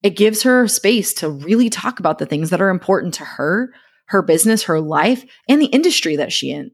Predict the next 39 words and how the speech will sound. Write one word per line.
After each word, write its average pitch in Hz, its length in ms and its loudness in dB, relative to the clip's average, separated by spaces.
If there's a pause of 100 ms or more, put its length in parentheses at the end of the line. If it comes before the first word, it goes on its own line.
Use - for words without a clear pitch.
that 170 160 2
she's 160 220 -4
in, 120 160 -6
which 156 240 -8
I 190 140 0
think 180 200 -2
is 156 120 0
amazing. - 500 -8 (320)
So 175 220 2
like 196 180 2
I 220 40 0
said, 160 300 -2 (120)
this 285 180 2
podcast 240 580 -2
is 180 80 -2
specifically 254 600 -2
for 196 280 2
professionals 156 840 -4 (320)
who 214 120 4
are 185 160 4
looking 196 440 0
to 151 440 -4
either 156 280 0
dive 147 260 0
into 240 240 4
entrepreneurship, 233 960 0 (320)
are - 200 2
already 156 360 -2
in 233 180 4
entrepreneurship. 214 880 -2 (160)
They 180 120 2
wanna 202 200 2
create 196 400 2
a 196 40 -4
better 156 200 0
platform 226 480 -4
for 226 80 -6
themselves. 226 540 -4 (320)
And 208 440 2